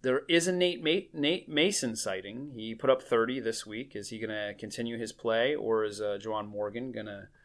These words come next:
you know, make a push for first team all Big Tw-, uh, Big Ten? You never know. Uh, and then, uh, of course, uh, we'll hit you up with the Mid-Major podcast,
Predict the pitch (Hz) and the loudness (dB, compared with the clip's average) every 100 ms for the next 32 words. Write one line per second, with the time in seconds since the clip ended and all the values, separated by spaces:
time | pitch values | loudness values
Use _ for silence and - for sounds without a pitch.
0 | _ - 110 104 107 110 113 - 113 107 | _ -8 -4 -4 -2 -4 -4 0 0 0
1 | - 101 110 107 - 110 107 104 104 107 | -6 -4 -2 -2 -6 -8 -4 -2 -2 -4
2 | 101 - - 104 - 107 101 - - 107 | -8 -8 -6 -6 -2 -2 -2 -8 -8 -8
3 | - 104 104 156 _ - 110 104 101 92 | -6 -10 -10 -12 _ -10 -6 -6 -6 -10
4 | 131 - - - _ - 139 143 147 151 | -14 -16 -20 -20 _ 10 12 12 12 8
5 | 156 165 160 160 156 151 160 175 185 185 | 2 4 6 6 6 6 2 8 8 8
6 | 185 175 170 170 175 165 156 151 143 143 | 6 8 8 6 6 4 2 2 2 2
7 | 139 135 131 131 123 113 107 - 110 104 | 2 0 0 -4 2 2 2 0 0 0
8 | - | -6